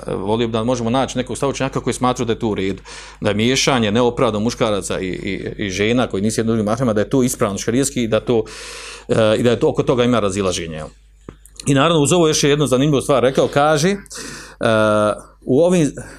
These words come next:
u ovim, i, i ovim slič-, i ovim i sličnim, ovaj, susretima, e, e, kaže, tu je prilika da vidi mladić djevojku.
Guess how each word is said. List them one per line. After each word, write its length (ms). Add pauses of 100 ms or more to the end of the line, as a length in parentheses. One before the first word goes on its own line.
(140)
u 140
ovim, 320
i, 60
i 240
ovim 260
slič-, 400
i 100
ovim 240
i 40
sličnim, 520
ovaj, 300
susretima, 800 (1080)
e, 560 (720)
e, 200
kaže, 240
tu 220
je 140
prilika 600
da 180
vidi 360
mladić 600
djevojku. 720